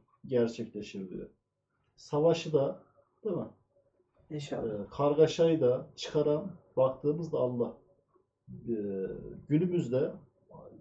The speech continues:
Speaker 1: ahir zamanda olduğumuzun alametleri, değil mi? Bir bir gerçekleşiyor. Hazreti Mehdi Aleyhisselam'ın, değil mi? Öncülüğünde İslam'ın yeryüzüne hakimiyetinin,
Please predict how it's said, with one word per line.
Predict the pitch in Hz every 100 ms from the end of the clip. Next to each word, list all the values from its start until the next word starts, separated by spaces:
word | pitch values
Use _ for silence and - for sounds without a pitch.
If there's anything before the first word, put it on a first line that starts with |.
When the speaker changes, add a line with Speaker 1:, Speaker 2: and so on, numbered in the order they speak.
| - -
Speaker 1:
ahir | 135 139 160
zamanda | 156 151 151 151
olduğumuzun | 151 143 139 147 139 160
alametleri, | 151 147 147 151 135 - 151
değil | 190
mi? | 131 113
Bir | 131 147 147
bir | 160
gerçekleşiyor. | 147 135 - 135 123 110 - 98 - - _ _ _ - _ _ _ _ _
Hazreti | 131 143 156 151 151
Mehdi | 147 139 - 160
Aleyhisselam'ın, | 139 120 - 117 110 104 104 131 - _ _ _ -
değil | 156
mi? | 107
Öncülüğünde | 127 143 135 139 123 104 113 - - _ _ _ _ _ _ _ -
İslam'ın | 151 - 170 156 165 175
yeryüzüne | 143 147 151 156
hakimiyetinin, | 131 147 147 165 160 151 139 139 165 220